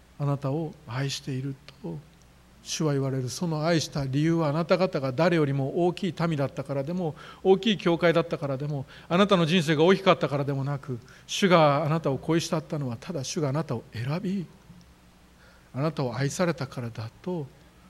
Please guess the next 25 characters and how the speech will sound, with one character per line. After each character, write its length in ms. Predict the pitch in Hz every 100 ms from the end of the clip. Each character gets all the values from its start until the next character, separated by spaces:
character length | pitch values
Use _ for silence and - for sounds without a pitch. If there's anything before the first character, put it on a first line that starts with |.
| -
主 280 | - - 143
は 180 | 139
言 100 | 117
わ 140 | 117 123
れ 120 | 135
る 100 | 147
の 140 | 135
で 200 | 120 120 123 - - - - -
あ 100 | 117
り 80 | 120
ま 140 | 120
す。 160 | - - -
理 160 | 139
屈 220 | 143 - 135
じ 100 | 139
ゃ 60 |
な 160 | 131 127
い 80 | 127 -
と。 80 | - - - _ _ _ _ - -
愛 180 | 151 151
し 100 | 151
て 120 | -
い 80 | 127
る 100 | 156
と 380 | - 202 180